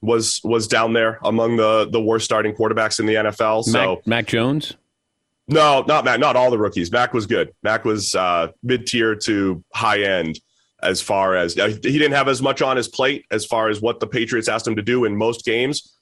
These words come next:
Speaker 1: but he was accurate, generally a good decision maker. Mac Jones, by far the best of the rookies, but the other high end rookies, Trevor Lawrence, Zach Wilson, those guys struggled a bit.
Speaker 2: Do you simulate the Super Bowl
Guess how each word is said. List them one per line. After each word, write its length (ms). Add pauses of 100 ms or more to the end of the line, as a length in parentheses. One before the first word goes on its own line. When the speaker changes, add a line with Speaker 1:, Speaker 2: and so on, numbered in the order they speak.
(280)
Speaker 1:
but 100
he 60
was 140
accurate, 520
generally 360
a 40
good 140
decision 340
maker. 220
Mac 200
Jones, 260
by 240
far 260
the 80
best 240
of 40
the 60
rookies, 360
but 160
the 100
other 400 (300)
high 220
end 140
rookies, 640
Trevor 240
Lawrence, 300
Zach 200
Wilson, 240
those 160
guys 180
struggled 320
a 40
bit. 200 (720)
Speaker 2:
Do 100
you 140
simulate 720
the 120
Super 320
Bowl 280